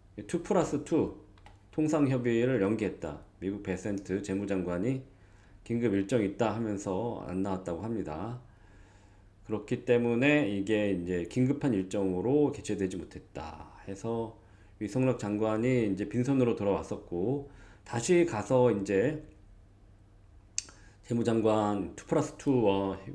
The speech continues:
협의를 하려고 했는데 그게 잘 안 됐다는 거죠. 그러니까 이제 지금 우리나라는, 어, 통상과 이제 안보를 패키지로 이제 딜을 하자라는 내용인데,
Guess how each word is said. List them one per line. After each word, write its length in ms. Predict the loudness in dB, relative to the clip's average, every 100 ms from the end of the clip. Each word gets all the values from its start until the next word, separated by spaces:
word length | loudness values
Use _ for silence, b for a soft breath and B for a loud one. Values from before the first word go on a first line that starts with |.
| -8
협의를 340 | -4 0 2 2
하려고 280 | 2 2 2
했는데 580 | 2 2 4 2 0 B B B B
그게 240 | -2 0 2
잘 160 | -2
안 120 | -2
됐다는 460 | 0 -2 -2 -4 -6
거죠. 320 | -10 -10 -10 -6
그러니까 280 | -6 -2
이제 260 | -2 -2 -4
지금 300 | -6 -4 -2
우리나라는, 640 | 2 2 2 2 2 2 0 B B B B B -12
어, 120 | -4
통상과 840 | 0 0 2 2 4 6 4 0
이제 100 | 0
안보를 640 | 2 4 6 6 6 4 0 -4
패키지로 880 | -6 -2 -2 -2 0 2 2 2 2
이제 680 | 0 0 2 2 0 -6 -12 -8
딜을 340 | 0 0 0
하자라는 760 | -2 0 0 0 0 0 0 -2
내용인데, 680 | 0 -2 -2 -2 -2 -4